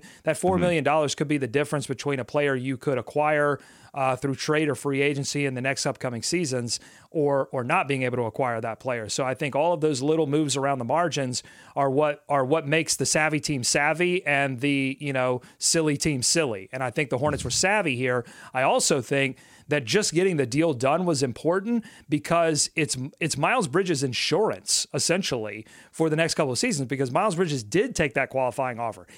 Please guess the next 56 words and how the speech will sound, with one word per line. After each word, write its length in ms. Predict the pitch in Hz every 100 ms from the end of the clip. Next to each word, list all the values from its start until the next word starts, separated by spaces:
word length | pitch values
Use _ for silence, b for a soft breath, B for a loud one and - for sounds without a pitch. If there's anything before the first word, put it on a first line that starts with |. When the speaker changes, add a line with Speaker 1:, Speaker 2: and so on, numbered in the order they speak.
| B
Speaker 1:
He 200 | B 208
did 340 | 147 139 247 139
bet 160 | 147
on 120 | 135 120
himself. 440 | 110 147 110 101 B B
And 100 | 139
there's 140 | 170 135
no 180 | 226
guarantee 540 | 208 185 214 131 240 240
that 120 | 135
Miles 280 | 151 202 135
Bridges 280 | 196 156 127
will 120 | 139
suit 240 | - 185
up 120 | 180
for 80 | 156
the 80 | 139
Charlotte 380 | - 170 156 117
Hornets 400 | 202 156 123 - B B B B 160 -
two 180 | 202
seasons 480 | 185 240 330 175 139
from 220 | - 127
now. 320 | 123 120 - - B B
And 200 | - 165
so 400 | - 185 165 156 -
if 220 | 175 143
you've 120 | 151
got 260 | 185 233 220
P 120 | 202
J 140 | 175
Washington 560 | 151 170 180 170 127 135
sitting 320 | - 294 156
there 180 | 143 147
for 160 | 147
your, 300 | 139 135 123 -
your 180 | 165 135
future 460 | - 185 208 156 127
power 320 | 165 160 131
forward, 500 | 220 269 - 131 123 B B B 127
then 340 | 175 170 160 -
if, 260 | 175 160 165
if 100 | 156
they're 160 | 156
not 320 | 135 180 220 180
able 260 | 165 160
to 140 | - 151
get 220 | 117 156
a 60 | 131
deal 240 | 147 143
done 220 | 151 143
for 120 | 135
Miles 320 | 135 143 131 113
Bridges 340 | 135 131 131
in 80 | 123
the 60 |
future, 540 | 113 185 170 151 131